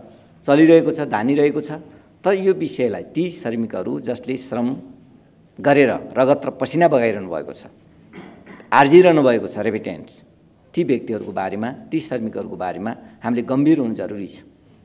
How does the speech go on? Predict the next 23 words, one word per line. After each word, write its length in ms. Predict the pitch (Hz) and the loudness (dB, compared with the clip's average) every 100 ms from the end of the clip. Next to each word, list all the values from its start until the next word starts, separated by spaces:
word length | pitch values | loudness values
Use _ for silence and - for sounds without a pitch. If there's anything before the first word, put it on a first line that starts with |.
| _ - | _ -6
हामीले 200 | 135 175 | -2 0
श्रमिक 320 | - 135 143 - | 0 -2 -2 -6
पठाउँदाखेरि 600 | 117 123 120 120 110 131 - - - - _ - - - | -6 -4 -4 -4 -6 -6 -10 -20 -20 -20 _ -20 -18 -2
उहाँहरूको 300 | 131 151 151 | 4 4 2
मर्यादालाई 480 | 123 123 139 135 120 - | 2 4 6 6 4 -2
विशेष 240 | 127 135 | -8 -8
ध्यान 220 | 123 110 | -8 -8
दिनु 140 | 98 92 | -8 -12
पर्यो, 220 | 71 - _ _ _ - | -16 -18 _ _ _ -2
उहाँहरूको 320 | 123 160 160 | 6 6 6
व्यवस्थापनलाई 580 | 139 147 - 143 151 139 | 2 2 2 -2 0 -2
विशेष 220 | 110 156 | -4 -6
ध्यान 220 | 127 120 | -4 -4
दिनु 240 | 107 95 90 - | -4 -8 -12 -10
पर्यो। 200 | - - - - - | -10 -12 -20 -18 -2
जुन 200 | 156 180 | 0 2
देशमा 240 | 175 165 | 0 0
हामी 100 | 143 | -2
पठाउँदैछौँ, 560 | 139 127 139 147 139 151 - - _ _ _ - | -2 -2 -2 -2 -4 -12 -18 -20 _ _ _ 0
जुन 200 | 139 180 | 4 4
देशमा 280 | 175 170 151 | 4 2 2
उहाँहरू 300 | 139 127 113 | 4 4 2
हुनुहुन्छ, 320 | 113 131 139 | 0 0 0